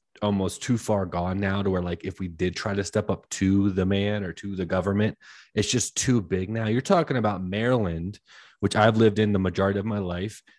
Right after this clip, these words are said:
Um, Republican governor, but he's very democratic in his ways.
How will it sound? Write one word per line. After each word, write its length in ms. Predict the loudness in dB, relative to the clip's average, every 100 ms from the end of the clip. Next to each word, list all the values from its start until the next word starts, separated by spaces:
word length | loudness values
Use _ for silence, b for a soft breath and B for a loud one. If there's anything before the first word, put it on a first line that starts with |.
| b
Um, 540 | -2 2 2 2 -2 -8 _ b b -4
Republican 600 | -2 2 2 0 -2 0
governor, 560 | 0 0 -2 -4 -6 -10 -8
but 160 | -8 -10 -18
he's 280 | -10 -10 -10
very 600 | -6 2 4 4 2 0
democratic 680 | -2 -2 -2 -4 -4 -4 -4
in 80 |
his 160 | -4 -4
ways. 520 | -2 0 0 0 -2